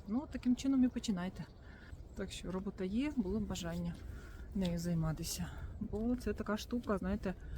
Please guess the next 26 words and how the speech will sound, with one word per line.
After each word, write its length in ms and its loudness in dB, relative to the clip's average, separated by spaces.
кажуть, 440 0
є 220 4
можливість 420 2
не 80 2
займатися 460 0
фешеном, 500 0
не 120 0
займайся. 560 2
А, 260 0
але 160 6
я 100 8
так 160 0
розумію, 600 8
люди, 280 6
які 200 2
мене 200 4
слухають, 460 -2
швидше 240 0
за 120 4
все, 180 4
не 120 10
мають 340 8
можливості 500 4
цим 180 -2
не 80 -2
займатися. 560 0